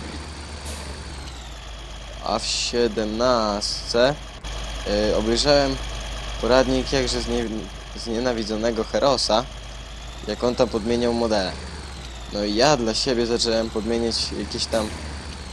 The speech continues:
abstrakcyjne modele, w sensie był na przykład model, e, sześćdziesiątki, e, podmieniony pod Ursusa Katfana, czy coś tam, jakieś inne duperele.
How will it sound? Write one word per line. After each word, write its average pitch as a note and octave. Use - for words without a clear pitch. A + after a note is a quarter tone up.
abstrakcyjne A#2+
modele, A#2
w -
sensie A#2
był A#2
na A2+
przykład A2+
model, A2+
e, A2
sześćdziesiątki, B2+
e, A2
podmieniony A#2+
pod A2+
Ursusa -
Katfana, A2
czy A#2
coś A#2
tam, A#2
jakieś A#2
inne A2+
duperele. G#2